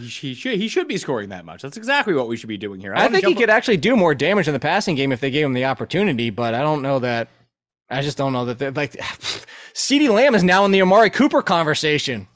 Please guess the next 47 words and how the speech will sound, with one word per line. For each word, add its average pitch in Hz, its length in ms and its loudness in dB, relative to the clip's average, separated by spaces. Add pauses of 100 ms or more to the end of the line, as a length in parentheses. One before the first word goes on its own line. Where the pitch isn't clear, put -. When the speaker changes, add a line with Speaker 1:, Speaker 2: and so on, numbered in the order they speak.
(160)
Speaker 1:
Oh 131 140 -2
Speaker 2:
of, 139 100 4
Speaker 1:
my 175 60 4
Speaker 2:
like, 165 120 2
Speaker 1:
God. 110 360 -2
It, 120 160 -4
don't 139 240 0
get 139 140 -4
me 113 100 -6
started 104 460 -4
on 92 440 -12
what 104 200 -8
is 98 100 -14
going 98 260 -12
on 90 300 -20
with 80 120 -20
CeeDee 90 300 -16
Lamb. 80 300 -20
It's, - 680 -18 (320)
it's 123 220 -14
not 131 240 -2
great 113 240 -6
news. 92 220 -16 (280)
I, 131 300 -2 (220)
Cam 185 240 0
Akers, 170 320 -4
CeeDee 151 200 -2
Lamb, 131 280 -2
big 131 180 -4
on 123 200 -2
both 117 240 -2
of - 20 -20
them. 104 140 -4
Like, 104 160 -6
this 135 100 -8
one's 143 160 -4
not 120 160 -4
really 117 180 -6
C 120 200 -8
D's 107 200 -10
fault, 127 400 0
but, 107 140 -6
like, 104 240 -8
he 120 80 -10
didn't 117 180 -6
look 113 160 -8
great 110 240 -6